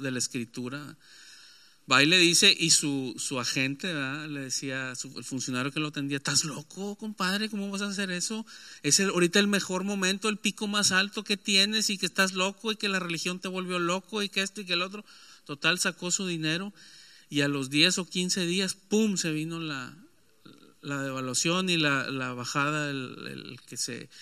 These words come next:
eh, la bolsa se cayó y etcétera, etcétera. Gente quedó en la ruina, gente suicidándose y etcétera, etcétera. Y él unos días antes, su testimonio es, "Dios a través de su palabra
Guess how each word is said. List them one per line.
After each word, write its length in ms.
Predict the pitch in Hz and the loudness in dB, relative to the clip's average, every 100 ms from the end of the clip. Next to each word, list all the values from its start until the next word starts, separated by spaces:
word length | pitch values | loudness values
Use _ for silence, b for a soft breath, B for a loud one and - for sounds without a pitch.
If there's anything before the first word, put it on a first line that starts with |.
| B B B B B - | B B B B B -16
eh, 220 | - 117 | -12 -8
la 120 | 113 | -4
bolsa 340 | 123 135 147 147 | -2 0 0 0
se 160 | 139 | -2
cayó 520 | - 123 131 180 202 190 | -2 -2 -2 -2 -2 0
y 100 | 151 | 0
etcétera, 420 | 135 143 156 143 | 0 -2 -2 -2
etcétera. 360 | - 139 147 | -2 -2 -4
Gente 1000 | 143 143 147 - 151 143 135 120 120 127 - | -4 -4 -4 0 2 2 0 -2 -6 -12 -4
quedó 200 | 139 135 | 0 2
en 80 | 143 | 2
la 100 | 135 | 2
ruina, 580 | 147 175 185 185 180 | 2 2 2 2 2
gente 680 | 165 156 143 - 139 131 127 120 - | 0 -4 -6 -6 -6 -6 -8 -12 -18
suicidándose 840 | - 131 - 135 156 185 180 185 170 | -6 -2 2 4 4 4 2 2 2
y 40 | |
etcétera, 420 | 151 - 151 165 | 2 0 0 0
etcétera. 440 | 139 170 160 190 180 B B B B B B | 0 -2 -2 -2 -2 B B B B B B
Y 140 | 147 | 2
él 80 | 147 | 2
unos 240 | 160 165 151 | 2 0 0
días 260 | 156 143 | 0 2
antes, 400 | 143 143 - 143 | -2 -4 -4 -4
su 160 | - 139 | -4 -4
testimonio 560 | 135 - 131 127 139 | -6 -4 -4 -6 -4
es, 220 | 135 - - - | -4 -6 -10 -18
"Dios 400 | 135 131 127 151 | -10 -6 -4 -4
a 40 | |
través 280 | 139 127 127 | -6 -6 -4
de 40 | |
su 80 | - | -6
palabra 580 | - 127 123 117 123 123 | -6 -8 -8 -8 -8 -10